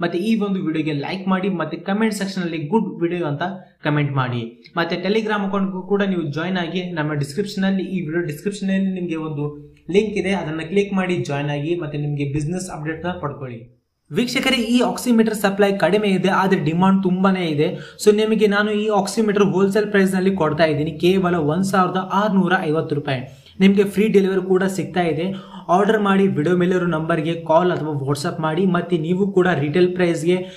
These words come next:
ಎರಡ್ ಸಾವಿರದ ಐದುನೂರು ಅಥವಾ ಮೂರ್ ಸಾವಿರ ರೂಪಾಯಿಗೆ ಈ ತರ ಮಾರಬಹುದು. So ವೀಕ್ಷಕರೇ, ನೀವು online shopping ಮಾಡ್ತೀರಾ?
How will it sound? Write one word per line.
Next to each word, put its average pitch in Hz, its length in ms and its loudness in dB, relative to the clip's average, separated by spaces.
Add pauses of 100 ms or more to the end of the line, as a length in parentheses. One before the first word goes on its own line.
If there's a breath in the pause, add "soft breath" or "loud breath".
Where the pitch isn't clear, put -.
(180 loud breath)
ಎರಡ್ 180 180 4
ಸಾವಿರದ 185 280 2
ಐದುನೂರು 175 320 2
ಅಥವಾ 170 180 0
ಮೂರ್ 180 300 4
ಸಾವಿರ 190 200 0
ರೂಪಾಯಿಗೆ 180 300 0
ಈ 202 120 -2
ತರ 170 180 -2 (160)
ಮಾರಬಹುದು. 139 760 -8 (2250)
So 196 180 2
ವೀಕ್ಷಕರೇ, 247 420 0
ನೀವು 240 500 2
online 240 280 2
shopping 196 360 2
ಮಾಡ್ತೀರಾ? 143 760 0